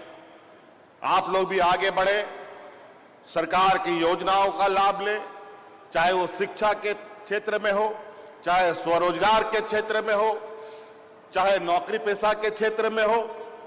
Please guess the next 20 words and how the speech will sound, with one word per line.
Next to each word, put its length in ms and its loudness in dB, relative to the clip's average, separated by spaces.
हर 160 4
क्षेत्र 380 0
के 60 -2
लिए 140 2
हम 280 2
लोगों 260 0
ने 120 0
आपके 380 2
लिए 140 -2
दरवाजे 480 0
खोल 300 -6
रखे 220 -8
हैं। 200 -10
बस 220 0
आपको 320 2
आगे 340 4
बढ़ने 320 0
की 120 -4
आवश्यकता 580 0
है, 220 0